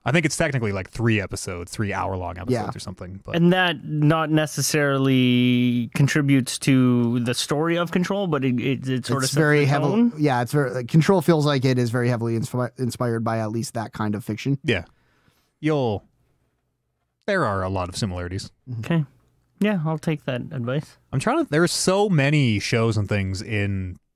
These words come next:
Speaker 1: that category, but I can never think of them when pressed. Warehouse Thirteen and, and The Lost Room are the only two I can ever.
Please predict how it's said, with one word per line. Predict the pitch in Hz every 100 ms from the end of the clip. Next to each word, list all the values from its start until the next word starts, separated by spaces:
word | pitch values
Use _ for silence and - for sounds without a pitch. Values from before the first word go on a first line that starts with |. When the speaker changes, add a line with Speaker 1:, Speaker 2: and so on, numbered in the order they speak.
| _
Speaker 1:
that | 107 101 101
category, | - 101 98
but | 92
I | 110
can | 120
never | 139 135
think | 139
of | 127 101
them | 104
when | 104 101
pressed. | 113 98 -
Warehouse | 117 127 147
Thirteen | 147 139 139 135 131
and, | 120 113 110 104
and | 110 107
The | 107
Lost | 110 110
Room | 107
are | 95
the | 107
only | 107 104
two | 98 101
I |
can | 95
ever. | 95 95 90